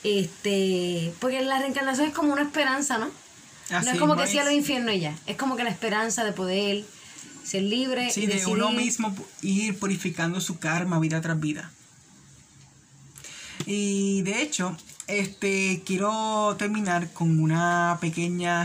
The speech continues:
Speaker 2: reflexión que nos dice de la siguiente manera: "Si tú quieres saber cómo fue tu vida pasada, mira a ver cómo es tu vida presente. Y si tú quieres saber cómo va a ser tu vida futura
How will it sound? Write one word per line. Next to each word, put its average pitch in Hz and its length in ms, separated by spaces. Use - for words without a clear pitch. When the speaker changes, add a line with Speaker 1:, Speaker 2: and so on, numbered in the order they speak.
Speaker 2:
reflexión 175 1080
que 196 100
nos 190 160
dice 190 220
de 214 100
la 190 100
siguiente 185 520
manera: 170 580
"Si - 240
tú 262 160
quieres 269 400
saber 208 640
cómo 226 240
fue - 260
tu 208 180
vida 190 280
pasada, 208 600
mira 214 480
a 175 120
ver 175 400
cómo 185 240
es 190 80
tu - 180
vida 190 260
presente. 165 720
Y 196 80
si 196 100
tú 196 140
quieres 269 240
saber 202 320
cómo 202 240
va 196 80
a 190 40
ser 214 160
tu 196 140
vida 190 240
futura 240 500